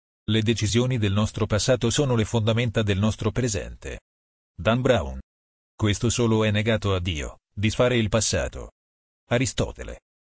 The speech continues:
Le cose senza alcun rimedio dovrebbero essere senza riguardo, ciò che è fatto è fatto. William Shakespeare.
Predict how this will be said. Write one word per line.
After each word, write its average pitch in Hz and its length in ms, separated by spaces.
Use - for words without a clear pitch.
Le 98 120
cose 117 340
senza 110 360
alcun 104 260
rimedio 113 440
dovrebbero 104 440
essere 135 320
senza 113 320
riguardo, 95 600
ciò 139 160
che 110 220
è 107 60
fatto 123 360
è 117 60
fatto. 95 520
William 117 380
Shakespeare. - 640